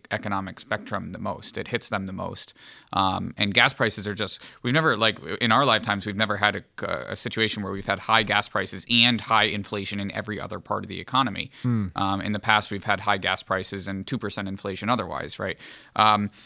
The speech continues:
Speaker 1: and I think that's because you had this situation where people went from,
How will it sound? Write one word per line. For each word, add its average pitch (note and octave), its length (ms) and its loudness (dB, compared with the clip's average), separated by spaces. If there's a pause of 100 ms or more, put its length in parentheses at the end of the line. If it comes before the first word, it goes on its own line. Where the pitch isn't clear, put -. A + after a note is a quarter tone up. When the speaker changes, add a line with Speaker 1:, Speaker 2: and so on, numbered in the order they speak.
(180)
Speaker 1:
and A#2 140 6
I A2+ 60 8
think A#2 200 2
that's G#2+ 280 6
because G#2 400 4
you G2+ 80 0
had G#2 160 6
this G2+ 120 -2
situation G#2 600 0
where G2 240 0 (240)
people C3+ 260 4
went A#2+ 260 2
from, G#2 360 0